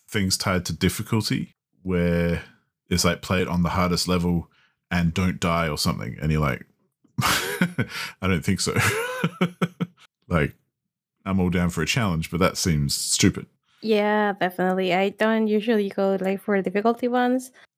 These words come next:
Speaker 2: or, like, um, I'm gonna say, like, things that happen once during your gameplay and you have that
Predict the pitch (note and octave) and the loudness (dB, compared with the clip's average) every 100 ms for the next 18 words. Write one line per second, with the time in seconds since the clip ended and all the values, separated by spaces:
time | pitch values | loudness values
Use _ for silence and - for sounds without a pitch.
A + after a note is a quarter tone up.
0 | - G#3 G3+ F3+ F3+ F3+ - - _ _ | -4 -2 0 2 0 -4 -20 -20 _ _
1 | _ _ _ _ _ _ G#3 G#3+ G3+ G3+ | _ _ _ _ _ _ 0 2 2 0
2 | G3+ G3 - _ B3+ C4+ C#4 C4+ C4+ - | -2 -2 -4 _ 0 2 2 2 0 -2
3 | A3+ A#3 B3 A#3 G#3+ - - - - B3 | 2 2 2 0 -4 -6 -20 -10 -2 0
4 | C4+ C4+ - C4 C4 - B3+ A#3+ A#3+ A#3 | 2 -2 2 2 2 -2 -2 0 2 2
5 | A3+ G#3 G3 G#3 A3 - A3 G#3+ G#3 G3 | 2 2 2 2 -2 0 0 2 0 -2
6 | G3 - G3 G#3 - A3+ A#3 A#3+ - A3 | -2 0 0 0 0 2 2 -2 -2 0
7 | G#3+ G3+ G#3+ G#3+ A#3+ G#3+ G#3+ G3+ G3 | 0 2 0 2 0 0 0 -2 -2